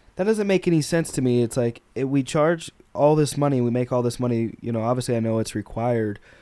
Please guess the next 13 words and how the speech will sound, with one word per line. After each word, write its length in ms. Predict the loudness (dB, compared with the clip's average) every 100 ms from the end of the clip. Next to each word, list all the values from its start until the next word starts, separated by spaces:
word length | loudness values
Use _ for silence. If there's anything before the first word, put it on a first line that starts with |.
| _
You 80 | -8
know, 160 | -4 -4
they're, 160 | -6 -10 _ -8
like 200 | -8 -8
you're 80 |
talking 240 | -6 -6 -6
about 140 | -6
economically, 520 | -6 -4 -2 -2 -4
it's 140 | -8 -6
required. 420 | -2 4 6 6
There's 200 | 2 0
a 100 | 0
certain 440 | 2 2 2 -2